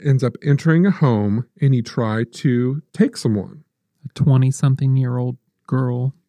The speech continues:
Speaker 1: Well, yeah. So he ends up trying to take this girl and a cell phone was left. So they end up calling, I don't know if, if you guys ever have had this, but I have found a phone on the side of the road before.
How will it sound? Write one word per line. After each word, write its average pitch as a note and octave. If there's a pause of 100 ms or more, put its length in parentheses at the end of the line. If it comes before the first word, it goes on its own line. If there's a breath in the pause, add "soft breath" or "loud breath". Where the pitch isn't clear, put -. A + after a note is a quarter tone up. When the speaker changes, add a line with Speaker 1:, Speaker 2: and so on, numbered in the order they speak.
(1200)
Speaker 1:
Well, D3 (280)
yeah. D3
So -
he D#3
ends E3+
up F#3+
trying D#3
to D3+
take D3
this D3
girl G#2+ (460)
and A#2 (340)
a D3
cell F3
phone G#2+
was G2
left. A2 (720)
So -
they D#3
end G#3+
up A3+
calling, C#3 (720)
I C#3+
don't C#3+
know A#2+
if, A2
if B2
you C3+
guys B2
ever A2
have A2+
had A2+
this, G#2
but -
I B2+
have C#3+
found A2+
a C#3+
phone A#2+
on A#2
the A2+
side B2
of A2
the A2+
road A2
before. C3